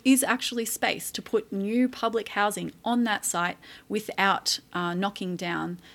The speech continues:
the dwellings that are already there. So there are so many options, and I think, again, that just really demonstrates, um, the level of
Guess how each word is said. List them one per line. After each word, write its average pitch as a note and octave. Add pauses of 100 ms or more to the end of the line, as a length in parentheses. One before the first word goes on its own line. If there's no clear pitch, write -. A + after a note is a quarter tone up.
(140)
the F#3+
dwellings E3+
that -
are -
already E3+
there. - (240)
So G#3+
there G#3
are G3+
so A3+
many A3
options, E3+
and F3
I F3
think, F3
again, F3+
that E3+
just F3+
really F3
demonstrates, F3
um, E3 (680)
the G3
level F#3
of E3+